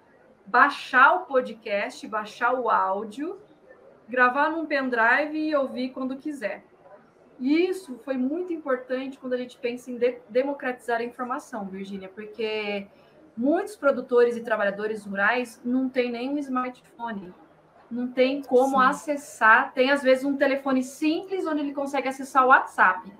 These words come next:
Speaker 1: apenas. E aí essas pessoas começaram, então, ia num sindicato, numa associação, pedia pra secretária baixar os episódios em português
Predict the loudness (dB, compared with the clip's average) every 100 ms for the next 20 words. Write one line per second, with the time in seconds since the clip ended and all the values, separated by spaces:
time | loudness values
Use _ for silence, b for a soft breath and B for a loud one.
0 | -2 2 2 0 -6 -4 -4 -8 -14 -20
1 | -20 -20 _ _ b b b b 2 4
2 | 6 4 -2 -8 -8 4 8 8 6 4
3 | -2 -2 4 4 6 2 0 -2 -2 2
4 | 2 2 -4 -4 -4 -4 -4 6 8 8
5 | 6 0 -2 -2 -2 -6 -6 -10 -10 -6
6 | -2 -2 -4 -10 -20 -20 -20 _ -6 -4
7 | 0 0 0 -2 -2 -2 2 2 4 4
8 | 2 2 4 6 6 4 -2 -4 -4 -2
9 | -2 -4 -4 0 0 -2 -10 -10 -8 -10
10 | -10 -10 -8 -6 -10 -14